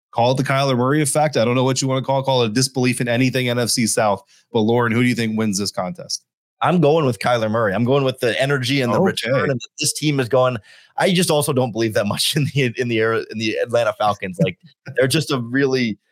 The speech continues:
Speaker 2: they're a team that does, just doesn't know how to be good and doesn't know how to just take
Speaker 1: Mm-hmm.
Speaker 2: these layup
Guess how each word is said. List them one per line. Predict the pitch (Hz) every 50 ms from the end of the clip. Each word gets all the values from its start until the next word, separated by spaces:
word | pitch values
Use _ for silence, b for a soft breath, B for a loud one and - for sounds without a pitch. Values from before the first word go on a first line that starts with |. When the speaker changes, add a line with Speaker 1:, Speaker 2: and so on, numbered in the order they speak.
| _ _ _ -
Speaker 2:
they're | 123 143
a | 135 -
team | - - 185 170
that | 156 151 143 123
does, | 107 131 131 131
just | 123 147 135 107
doesn't | 147 139 123 147 143 - -
know | 120 120 123 123 120 117
how | 104 120 120
to | 117 117 107
be | 95 107 107 101 92
good | 90 120 110 110 135 139
and | 131 107
doesn't | 107 117 117 120 127 113 117
know | 120 117 117 107
how | 101 107 107
to | 104 98
just | 95 107 98 - b b b b b b b
take | - - 135 123 92
Speaker 1:
Mm-hmm. | 92 92
Speaker 2:
these | 92 113 110 107 - - -
layup | 107 107 107 101 95